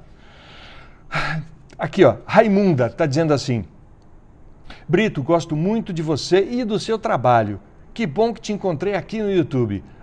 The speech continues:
Agora vou estar sempre atenta para ver as notícias. A especialidade da casa. A gente procura traduzir o noticiário. As coisas que parecem complicadas aqui se tornam simples.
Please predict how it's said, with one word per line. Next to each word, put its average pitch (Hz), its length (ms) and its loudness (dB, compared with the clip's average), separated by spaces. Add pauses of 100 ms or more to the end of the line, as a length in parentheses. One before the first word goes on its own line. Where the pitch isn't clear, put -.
Agora 151 460 6
vou 160 140 2
estar 147 280 0
sempre 226 480 -4
atenta 202 480 -2
para 190 220 -2
ver 165 400 0
as 160 180 -2
notícias. - 800 -4 (320)
A 190 100 6
especialidade 143 800 0
da 120 120 -2
casa. 92 540 -6 (260)
A 175 80 2
gente 160 240 -2
procura 160 480 0
traduzir 156 760 -2
o 175 100 -2
noticiário. 107 800 -6 (240)
As 135 160 -4
coisas 160 300 0
que - 120 -8
parecem 139 440 -2
complicadas 139 1200 -2 (180)
aqui 170 380 -6 (160)
se 156 200 -8
tornam 131 360 0
simples. - 640 -10